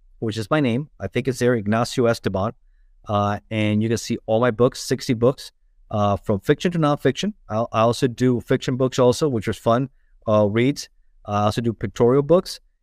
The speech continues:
And, um, the, I think you'll really like, if you like organized crime, I have a lot to do. This is a true crime channel. I have a lot in organized crime, my personal experiences dealing with biker groups. We haven't even talked about that yet. So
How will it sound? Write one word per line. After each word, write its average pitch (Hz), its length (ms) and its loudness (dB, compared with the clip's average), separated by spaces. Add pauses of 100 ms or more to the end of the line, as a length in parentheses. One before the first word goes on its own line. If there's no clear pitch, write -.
(160)
And, 110 380 2
um, 98 380 0 (180)
the, 110 240 -6
I 117 60 -2
think 143 200 -4
you'll 117 120 0
really 131 200 2
like, 123 260 0
if 113 60 -8
you 127 60 2
like 131 160 2
organized 131 400 0
crime, 139 460 0 (220)
I - 40 -8
have 98 120 -2
a 95 40 -4
lot 101 520 0
to - 80 -10
do. 107 60 0
This 95 120 -2
is 110 140 -4
a 110 60 0
true 131 180 -2
crime 127 260 -2
channel. 135 360 -2 (400)
I 107 100 -4
have 110 140 0
a 101 60 0
lot 107 420 2
in 113 80 -4
organized 110 440 0
crime, 117 200 -2
my 107 100 -2
personal 127 420 -2
experiences 127 520 -4
dealing 123 240 -2
with 110 140 -4
biker 123 260 0
groups. 139 180 -4
We 127 60 2
haven't 123 120 2
even 117 80 -2
talked 135 220 0
about 104 200 -2
that 120 120 2
yet. 101 180 0
So 101 100 -8